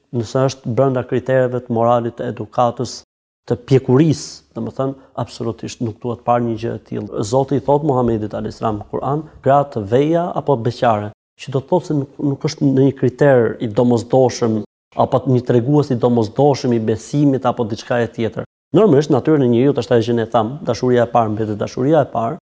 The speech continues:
por se kjo nuk do të thotë se ne duhet i penalizojmë njerëzit, pse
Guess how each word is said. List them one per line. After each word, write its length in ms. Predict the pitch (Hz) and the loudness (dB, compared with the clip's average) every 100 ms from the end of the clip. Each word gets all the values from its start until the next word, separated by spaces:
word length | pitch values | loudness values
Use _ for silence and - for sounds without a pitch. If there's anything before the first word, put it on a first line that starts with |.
| _ - | _ -12
por 100 | 117 | -12
se 120 | 120 | -6
kjo 120 | 127 | -2
nuk 140 | 131 139 | -2 -2
do 80 | 147 | -2
të 80 | |
thotë 180 | - 131 | 0 0
se 120 | - | 0
ne 120 | 120 120 | 0 0
duhet 280 | 123 123 | 0 0
i 40 | 120 | -2
penalizojmë 640 | 123 117 117 117 143 151 | -2 0 0 2 2 2
njerëzit, 380 | 117 113 110 160 160 _ _ _ | 2 0 -2 -6 -10 _ _ _
pse 180 | - 127 | -4 -2